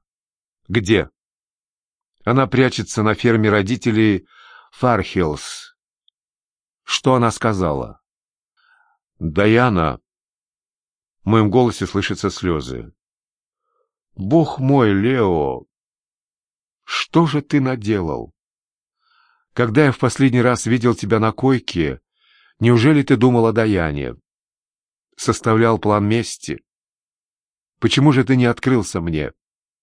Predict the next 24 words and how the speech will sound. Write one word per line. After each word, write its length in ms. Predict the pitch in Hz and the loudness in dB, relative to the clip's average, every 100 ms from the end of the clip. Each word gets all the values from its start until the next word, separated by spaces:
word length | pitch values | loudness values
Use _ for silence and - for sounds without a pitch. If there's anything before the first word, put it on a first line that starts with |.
| _ _ _ _ _ | _ _ _ _ _
Ты 160 | - 160 | 2 4
же 120 | 143 | 4
говорил 380 | 127 139 139 139 | 4 4 6 4
всё, 440 | - - 147 139 | 0 -4 2 4
Лео. 640 | 117 117 131 107 85 67 - _ _ _ _ _ _ _ _ _ _ _ _ - - - - | 4 2 2 2 2 -2 -8 _ _ _ _ _ _ _ _ _ _ _ _ -20 -20 -20 -2
Почему 380 | 143 - 165 170 | 2 4 4 4
ты 160 | 151 | 4
отдалился 640 | 147 120 143 143 127 - 95 | 2 4 2 4 2 0 -2
от 120 | - | -2
меня? 420 | 90 90 73 69 - _ _ _ _ _ _ _ - - | -2 -2 -2 -6 -14 _ _ _ _ _ _ _ -20 -2
Или 180 | 117 123 | 2 4
это 160 | 123 113 | 4 2
моя 220 | 113 107 | 2 2
вина? 360 | 107 113 123 - _ _ _ _ _ _ _ _ _ - | 2 0 -2 -8 _ _ _ _ _ _ _ _ _ 0
Я 200 | 123 127 | 2 2
с 80 | |
головой 380 | 104 117 117 120 | 2 2 4 4
ушёл 260 | 113 123 120 | 4 2 0
в 40 | |
свои 240 | - 117 110 | 2 2 4
дела, 460 | 110 113 127 117 - _ _ _ _ _ | 4 4 2 -2 -12 _ _ _ _ _
хоккей, 500 | - 113 107 123 127 | -6 -4 0 2 2
школа, 540 | 110 - 120 117 101 92 | 0 0 2 2 0 -2
Маура, 600 | 95 113 110 98 85 | -2 0 0 0 -2